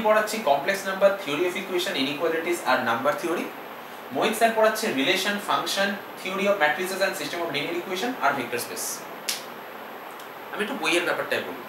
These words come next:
তোমাদের তিনটে algebra আছে, classical algebra, modern algebra, linear algebra, right? এই তিনটে অ্যালজেব্রার জন্য আমাদের মোট দুটো বই লাগবে। অর্থাৎ আমাদের এই যে basic algebra, major হোক বা minor, major হোক বা minor,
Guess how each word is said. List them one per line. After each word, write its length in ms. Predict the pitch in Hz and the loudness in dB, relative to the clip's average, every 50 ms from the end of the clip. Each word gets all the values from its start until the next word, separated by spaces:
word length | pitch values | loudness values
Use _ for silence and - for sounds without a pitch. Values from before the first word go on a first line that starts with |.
| - - - - - - - - - - - - - - - | -14 -14 -14 -14 -14 -14 -14 -14 -14 -14 -12 -12 -12 -6 0
তোমাদের 240 | 202 226 240 269 247 - | 2 4 4 4 2 0
তিনটে 220 | 240 240 240 269 269 | 0 0 4 6 6
algebra 340 | 254 233 220 214 202 208 240 311 | 6 6 4 4 6 8 8 8
আছে, 120 | - 196 196 175 | 8 6 2 4
classical 360 | 165 151 147 - 185 190 202 202 | 4 4 4 4 2 2 2 2
algebra, 320 | 196 190 190 190 190 208 214 208 143 | 4 4 2 4 6 6 6 8 6
modern 220 | 131 131 143 147 151 | 6 6 6 4 4
algebra, 340 | 156 147 151 156 - - - - - - 110 113 | 0 0 -2 -2 -2 -2 -2 -2 -4 -6 -4 -4
linear 220 | 120 120 120 110 104 | -2 -2 0 0 0
algebra, 300 | 101 98 101 95 - - - - | 0 -2 -4 -6 -8 -8 2 4
right? 220 | 120 - 101 - - - - - - - - - - - - - - - - - - - - - - - - 370 | 4 4 4 2 -2 -6 -6 -6 -6 -6 -6 -6 -6 -8 -10 -10 -12 -10 -10 -8 -6 -6 -6 -6 -8 2 4 4
এই 80 | - - - - | 4 4 2 0
তিনটে 280 | 240 233 240 233 - 277 269 | 0 0 0 0 2 4 6
অ্যালজেব্রার 420 | 254 240 233 240 - 240 240 226 - 185 | 6 6 4 4 4 4 4 4 4 2
জন্য 220 | 165 131 113 - - - - - - - - - - - - | 0 0 0 -2 -4 -4 -4 -6 -8 -10 -10 -8 -4 -2 0
আমাদের 220 | 135 156 170 185 180 - - | 0 2 2 2 2 2 2
মোট 140 | 196 208 - - | 0 0 0 0
দুটো 180 | - 170 170 180 180 147 | -4 -4 -2 0 2 2
বই 120 | 139 127 117 | 2 2 2
লাগবে। 220 | 107 104 - - - - - - - - - - - - - - - - - - 156 | 2 0 0 -6 -10 -10 -12 -12 -14 -14 -14 -14 -14 -14 -14 -14 -14 -12 -4 -2 -2
অর্থাৎ 340 | 156 - 214 196 - - - - - - - | 0 4 4 6 6 4 2 -2 -6 -4 -2
আমাদের 200 | 156 165 175 196 196 | -2 0 2 2 2
এই 40 | 202 - | 2 2
যে 40 | 185 - - | 0 0 0
basic 240 | 147 - - 240 220 226 | 0 -2 -2 2 6 6
algebra, 360 | 214 175 165 139 - 117 123 135 - - 120 | 6 6 6 2 2 2 2 2 2 0 -2
major 200 | 135 151 175 185 185 | 0 2 4 4 2
হোক 80 | 196 190 196 | 2 2 2
বা 60 | 208 - | 4 4
minor, 280 | 175 160 147 131 - - - - - - - - - - - - - - - - - - - - - - - | 6 4 4 2 0 -2 -6 -10 -12 -12 -12 -12 -10 -10 -10 -10 -10 -10 -10 -8 -6 -4 -2 -2 -2 0 0
major 260 | 147 156 151 190 196 190 196 | 2 4 6 8 8 8 8
হোক 120 | 220 262 226 214 | 8 6 6 6
বা 60 | 208 170 147 | 6 6 8
minor, 300 | 143 135 127 117 - | 6 6 4 2 -2